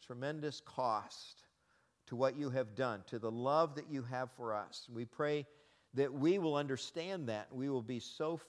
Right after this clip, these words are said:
filled with the love you first showed us that it would overflow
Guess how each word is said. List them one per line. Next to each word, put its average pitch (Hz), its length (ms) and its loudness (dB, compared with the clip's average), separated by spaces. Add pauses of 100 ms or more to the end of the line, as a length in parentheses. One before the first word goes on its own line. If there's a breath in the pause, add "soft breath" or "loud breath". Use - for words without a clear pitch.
filled 151 500 2
with 131 160 -8
the 120 100 -4
love 123 300 -2
you 123 120 -6
first 123 360 -10
showed 113 260 -6
us 92 360 -8
that 110 140 -6
it 113 140 -6
would 104 160 -8
overflow 113 840 -6